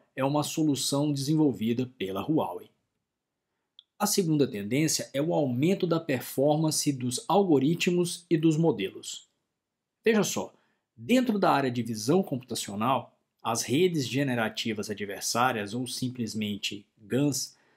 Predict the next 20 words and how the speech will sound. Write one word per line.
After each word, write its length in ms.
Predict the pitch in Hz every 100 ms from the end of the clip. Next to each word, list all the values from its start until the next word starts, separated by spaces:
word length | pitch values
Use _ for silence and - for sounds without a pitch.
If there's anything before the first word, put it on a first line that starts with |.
| -
são 220 | - 185
capazes 680 | 175 - - 165 175 147 135
de 100 | 135
gerar 380 | 131 120 110 110
imagens 640 | 120 104 123 131 120 107
e 60 | 104
vídeos 420 | 98 131 131 120
com 260 | - 160 123 - _
tanta 320 | 175 240 226
qualidade 720 | 180 107 98 101 113 107 - _ _ _
que 100 | 160
fica 260 | 143 180 196
difícil 540 | 185 - - 196 -
para 160 | - 160
as 80 | 147
pessoas 560 | 131 123 160 156 151
conseguir 420 | - 165 156 139
fazer 340 | 147 156 131 143
a 60 |
distinção 640 | 131 - 151 131 - 101 -